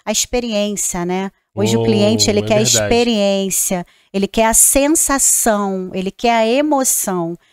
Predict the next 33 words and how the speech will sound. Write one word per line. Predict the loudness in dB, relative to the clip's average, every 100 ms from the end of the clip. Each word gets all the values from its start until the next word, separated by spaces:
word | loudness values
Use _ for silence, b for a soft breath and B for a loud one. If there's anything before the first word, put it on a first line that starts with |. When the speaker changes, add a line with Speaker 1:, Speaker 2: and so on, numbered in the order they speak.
| b b
Speaker 1:
Então, | -8 -2 2 2 2
eu, | 0 0
a | 0
gente | 0 0 0
criou | 0 2
um | 2
ambiente | 0 -2 -2 -2 -2
lá | -2 0 0 0
no | -4
Recreio | -6 -4 -2 0 2
muito | 2 2 2 0 -2
diferenciado | -4 -2 -2 -2 -2 0 0 2 0 -4 B B B _
pra, | 0 0 -2 -2
pra | 0
gente | 0 0
trabalhar | 0 0 2 2
muito | 0 -2 -2
o |
acolhimento. | -4 -2 -2 -2 -4 -4 -6 -8 _ _
O | -12
empresário | -4 -2 0 -2
chegar | -2 -2 0
ali, | 0 -2
ele | -4 -4
já | -4
fica | -6 -10
impactado, | -8 -8 -8 -12 -6 -2 -2 -4 -8 -8 b b
o | -12
banheiro, | -4 -2 -2 -2 0 0 0
tudo | -6 -8 -8
pi-, | -2 -2
fiz | -2 -8
tudo | -12 -16